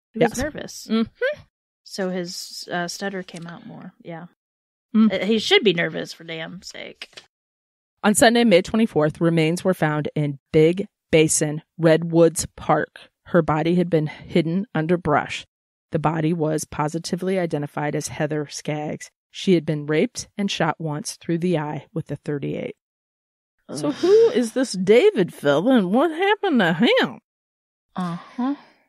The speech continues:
Speaker 2: Born on May sixth, nineteen thirty, in San Fran, David Carpenter had been raised by a strict parents. His father was an alcoholic who, I guess, he claims, beat him and neglected him.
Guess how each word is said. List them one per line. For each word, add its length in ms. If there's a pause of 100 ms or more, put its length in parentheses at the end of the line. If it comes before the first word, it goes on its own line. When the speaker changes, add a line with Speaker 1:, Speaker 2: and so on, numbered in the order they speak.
(340)
Speaker 2:
Born 260
on 100
May 140
sixth, 340
nineteen 340
thirty, 280
in 80
San 240
Fran, 340
David 320
Carpenter 500
had 200
been 220
raised 340
by 120
a 80
strict 800 (160)
parents. 680
His 520 (360)
father 300
was 160
an 100
alcoholic 680
who, 480 (260)
I 100
guess, 480 (160)
he 160
claims, 380 (420)
beat 220
him 320
and 80
neglected 500
him. 240